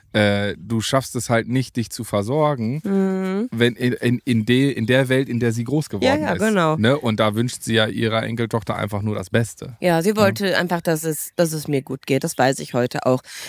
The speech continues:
Speaker 2: Aber damals war's natürlich totaler Druck. Und deswegen auch die unterschiedlichen Geschichten, die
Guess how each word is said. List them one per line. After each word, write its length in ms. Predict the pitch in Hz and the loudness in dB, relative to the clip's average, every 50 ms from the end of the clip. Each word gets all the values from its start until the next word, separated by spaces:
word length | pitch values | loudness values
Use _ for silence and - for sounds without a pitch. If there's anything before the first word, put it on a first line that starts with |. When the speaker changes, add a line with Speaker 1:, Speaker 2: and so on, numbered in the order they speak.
| - - | -10 -4
Speaker 2:
Aber 200 | - 147 151 151 | 0 2 2 2
damals 400 | 127 - 104 139 156 156 151 - - | 4 2 2 4 4 2 2 2 0
war's 140 | 147 147 - | 0 0 0
natürlich 300 | 156 143 - 151 143 - | -2 -4 -4 -6 -4 -4
totaler 380 | - 143 - 151 139 139 143 | -6 -6 -4 0 0 0 0
Druck. 280 | 143 143 165 202 - - | 0 0 0 0 0 -2
Und 140 | 127 143 156 | -4 -2 -2
deswegen 380 | 175 170 - - 180 170 180 175 - - - - - - _ | -2 -2 0 0 0 2 0 -2 -4 -10 -18 -18 -20 -2 _
auch 240 | - 170 175 180 - - | 4 4 4 4 0 -6
die 200 | 165 - 185 214 | -2 0 0 2
unterschiedlichen 680 | 160 247 349 381 339 - 202 170 - 160 147 - 160 139 | 2 2 0 0 -2 -2 -2 -4 -4 -6 -4 -4 -4 -4
Geschichten, 580 | 156 - - - 165 - - - 160 156 151 | -4 -4 -4 -4 -4 -4 -4 -2 -2 -2 0
die 380 | 147 151 156 156 156 156 151 | 0 0 0 2 2 0 -2